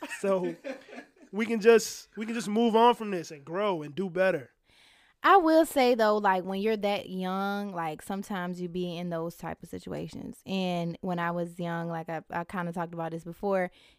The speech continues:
Speaker 2: me and the guy would do that and fight. But, you know, it was points where it was taken a little too far. He was taking a little too far. So now,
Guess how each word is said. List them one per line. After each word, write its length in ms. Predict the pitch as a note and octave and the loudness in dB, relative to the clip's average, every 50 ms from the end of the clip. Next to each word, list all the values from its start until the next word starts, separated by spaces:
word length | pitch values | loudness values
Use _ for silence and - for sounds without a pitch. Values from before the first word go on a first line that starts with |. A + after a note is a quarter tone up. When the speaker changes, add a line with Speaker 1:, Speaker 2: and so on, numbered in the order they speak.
| _ - | _ -6
Speaker 2:
me 220 | - G3+ A3 A#3+ A#3 | 0 2 4 4 4
and 100 | A#3 A3+ | 4 2
the 60 | G#3+ | 2
guy 320 | G3 G#3+ G3+ G3+ G3+ G3 | 4 6 8 8 8 6
would 380 | F#3+ F#3 G3+ G3+ F#3+ D#3+ - F3+ | 4 4 2 2 2 0 -2 -2
do 180 | F#3+ A3 G#3+ G3 | 0 0 2 2
that 220 | F#3 E3+ D#3 - | 0 0 -2 -4
and 180 | F3 F3 F3+ - | -6 -6 -4 2
fight. 460 | G3+ F#3 F3+ F3+ F3+ F3 E3+ - _ _ _ _ _ _ _ _ _ _ _ _ _ _ _ _ _ _ _ _ _ _ - | 2 4 4 4 2 -2 -4 -6 _ _ _ _ _ _ _ _ _ _ _ _ _ _ _ _ _ _ _ _ _ _ -20
But, 420 | - - F3 F#3+ G#3 G3 F#3+ F#3 F3 | -18 -8 -2 0 2 2 2 2 0
you 100 | G#3 G#3+ | -2 -2
know, 360 | G#3 F#3+ F#3 F3+ F3 F#3 F#3+ G3 - - - - - | 0 0 0 0 0 -2 -4 -6 -12 -18 -20 -10 -4
it 100 | A#3 G3+ | 0 0
was 140 | G3 G3 F#3+ | 0 0 0
points 320 | - - A3+ G3+ G3 - | 0 0 0 0 0 -2
where 260 | G3+ F#3+ F#3 F#3 F3+ F3+ | -2 0 0 0 0 0
it 240 | F3+ D3 F#3 F#3 | -2 -2 -4 -4
was 460 | F3+ F3+ F3+ F#3 A3+ C#4 D4 D4 C#4+ - | -6 -6 0 4 4 6 6 4 2 0
taken 360 | - C#4+ A#3+ G#3+ G#3+ G3+ F#3+ | -2 -2 -2 -2 -2 -4 -4
a 60 | F#3+ | -2
little 180 | F#3 F#3 F3 F3 | 0 0 0 -2
too 100 | - G3 | -2 -8
far. 300 | F3+ F#3 E3 D3 D3 - | -6 -4 -4 -2 -2 -4
He 120 | E3 F3 G3 | -6 -6 -4
was 220 | G#3 G#3+ A3 A3+ | -4 -2 -4 -4
taking 220 | - - F#3+ F3+ F3 | -4 -6 -6 -4 -6
a 20 | E3+ | -6
little 100 | E3 D#3+ | -6 -8
too 140 | E3+ F3 E3 | -8 -10 -8
far. 220 | - F3 D#3 E3+ F3 | -6 -6 -8 -6 -6
So 120 | - F3+ | -6 -6
now, 640 | F3+ F3+ F#3+ G3 A3+ D4 D#4+ D4 C4 A3+ G#3+ G#3+ | -4 -4 -2 0 2 2 4 4 4 2 0 -2